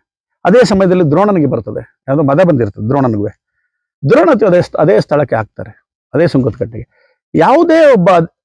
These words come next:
ಡಾಕ್ಟರ್ಗೆ ಗೊತ್ತದು, ಡಾಕ್ಟರ್ಗಳಿಗೆ ಸೂ-, ಸೂಕ್ಷ್ಮವಾಗಿ ಅದು ಗೊತ್ತು, ಒಂದು ಮದ ಬಂದಿರೋ ಆನೆ ಮಧ್ಯದಲ್ಲಿ ಇನ್ನೂ ಮಂದ-, ಇನ್ನೊಂದು ಮದ ಬಂದಿರೋ ಆನೆ ಬಿಡಬಾರ್ದು ಅಂತ. ಆದ್ರೆ ಕೆಲವು ಹಿತಾಸಕ್ತಿಗಳು, ಅಧಿಕಾರಿಗಳು, ಕೆಲವು ಸಮಯದಲ್ಲಿ ಅವ್ರು ತಗೊಳ್ತಾರೆ ಡಿಸಿಷನ್.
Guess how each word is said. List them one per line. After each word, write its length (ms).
ಡಾಕ್ಟರ್ಗೆ 400
ಗೊತ್ತದು, 460
ಡಾಕ್ಟರ್ಗಳಿಗೆ 580
ಸೂ-, 200
ಸೂಕ್ಷ್ಮವಾಗಿ 440
ಅದು 100
ಗೊತ್ತು, 260
ಒಂದು 240
ಮದ 180
ಬಂದಿರೋ 320
ಆನೆ 160
ಮಧ್ಯದಲ್ಲಿ 360
ಇನ್ನೂ 140
ಮಂದ-, 300
ಇನ್ನೊಂದು 240
ಮದ 160
ಬಂದಿರೋ 320
ಆನೆ 140
ಬಿಡಬಾರ್ದು 540
ಅಂತ. 120
ಆದ್ರೆ 220
ಕೆಲವು 420
ಹಿತಾಸಕ್ತಿಗಳು, 800
ಅಧಿಕಾರಿಗಳು, 840
ಕೆಲವು 180
ಸಮಯದಲ್ಲಿ 400
ಅವ್ರು 180
ತಗೊಳ್ತಾರೆ 360
ಡಿಸಿಷನ್. 600